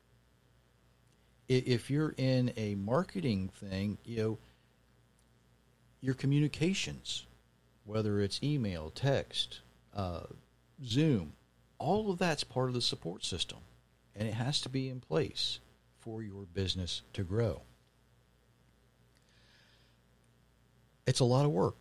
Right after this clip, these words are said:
to establish a reputable, successful business, but it's worth it. And I th-,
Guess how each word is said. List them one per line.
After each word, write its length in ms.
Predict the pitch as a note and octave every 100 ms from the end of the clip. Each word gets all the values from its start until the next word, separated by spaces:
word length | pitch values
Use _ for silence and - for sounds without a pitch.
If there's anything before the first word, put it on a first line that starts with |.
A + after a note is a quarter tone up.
| - -
to 120 | G2+
establish 680 | F2 G2+ F2+ E2 D#2 - - -
a 60 |
reputable, 640 | G#2+ G#2 G2+ G#2 F#2+ F2+ D#2 - _ _ -
successful 600 | - A2+ - F#2+ - E2
business, 560 | E2+ D#2 - - - - _ _ _ _ _ _ _ _ _ _ -
but 100 | F#2+
it's 100 | E2+
worth 280 | A2+ C#3+
it. 100 | - - - _ _ _ _ _ _ _ _ _ _ _ _ _ _ _ _ _ _ _ _ _ _ _ _ _ _ _ _ _ _ _ -
And 120 | G#2+
I 40 |
th-, 160 | G2+ -